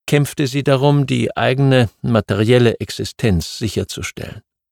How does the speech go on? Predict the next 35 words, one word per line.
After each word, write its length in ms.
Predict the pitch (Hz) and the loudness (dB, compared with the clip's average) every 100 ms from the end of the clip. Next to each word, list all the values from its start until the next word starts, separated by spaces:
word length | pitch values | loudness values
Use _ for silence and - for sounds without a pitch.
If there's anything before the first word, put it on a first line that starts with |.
| _ _ _ _ _ _ _ _ | _ _ _ _ _ _ _ _
Wie 100 | - | -2
vielen 360 | 135 - 220 202 | -2 2 2 4
der 80 | 160 | 4
provisorischen 680 | 143 143 143 151 175 156 131 | 2 0 2 2 2 0 -4
Staaten 380 | - 143 165 147 | -2 -2 -2 -2
der 120 | 131 | 0
Revolutionen 800 | 120 117 113 - 131 139 139 120 | 0 0 -2 -4 0 2 2 2
in 140 | 120 | 0
der 120 | 117 | 0
Mitte 240 | 110 135 135 | 2 0 0
des 200 | 113 - | -4 -2
Jahrhunderts 500 | 113 117 131 131 - - _ _ | 0 2 2 2 -2 -16 _ _
ging 200 | 139 139 | 0 2
auch 160 | 113 | 0
hier 220 | - 131 120 | 0 0 4
bald 240 | 113 110 | 2 2
das 180 | 104 - | -4 0
Geld 380 | 107 90 - - | 0 0 -2 -8
aus. 260 | 80 - - _ _ _ _ _ _ - | -10 -12 -18 _ _ _ _ _ _ -6
Als 200 | 107 - | -6 0
die 80 | |
Leute 320 | 120 131 139 139 | 4 4 4 2
mit 180 | 123 | 2
Bargeld 500 | - 127 170 151 113 | 0 -2 0 2 0
aus 140 | 107 104 | -2 -4
der 160 | 117 | -2
Hauptstadt 480 | 95 117 - 117 - | 0 -2 -2 -8 -8
flohen 480 | - 120 120 143 170 - _ _ _ - | -6 -4 -2 0 -2 -4 _ _ _ -6
und 140 | 107 | 0
die 100 | 110 | 2
Silberwährung 800 | 98 135 156 139 131 135 135 127 | 2 2 2 4 4 6 4 2
von 200 | - 113 | -2 -4
den 160 | 107 101 | -2 -4
Straßen 460 | - 117 127 - | 0 0 0 -2
verschwand, 640 | - 101 - - 120 156 | -6 -6 -4 -2 -2 -2